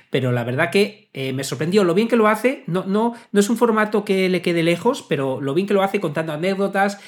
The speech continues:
em, eh, llamando a Pipi Estrada, pero lo pilló dormido porque era las once de la mañana, y eso, claro, eso es como las seis de la mañana para, para nosotros. Eh, <laughs> entonces, pues, eh, m-,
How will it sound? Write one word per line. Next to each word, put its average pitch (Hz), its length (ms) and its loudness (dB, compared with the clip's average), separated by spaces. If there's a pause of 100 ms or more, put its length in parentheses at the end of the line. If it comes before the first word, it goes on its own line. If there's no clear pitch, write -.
(200)
em, 135 680 -2
eh, 139 200 -4
llamando 160 560 0 (180)
a 151 180 -4
Pipi 165 260 0
Estrada, 165 360 -2
pero 147 140 -4
lo 139 100 -4
pilló 143 340 -4
dormido 143 320 -4
porque 127 200 -6
era 135 160 -6
las 127 120 -10
once - 120 -14
de 139 60 -6
la 127 60 -6
mañana, 180 500 -2 (180)
y 135 60 -2
eso, 147 160 -2 (120)
claro, 147 280 -4 (340)
eso 170 220 4
es 202 120 6
como 190 200 0
las 165 120 0
seis 180 160 2
de 190 80 2
la 185 100 4
mañana 170 360 0
para, 151 280 0
para 143 200 -2
nosotros. 202 580 2 (320)
Eh, 160 160 4 (260)
<laughs> 640 220 0
entonces, - 680 2 (440)
pues, 208 260 6
eh, 190 420 6
m-, 175 640 0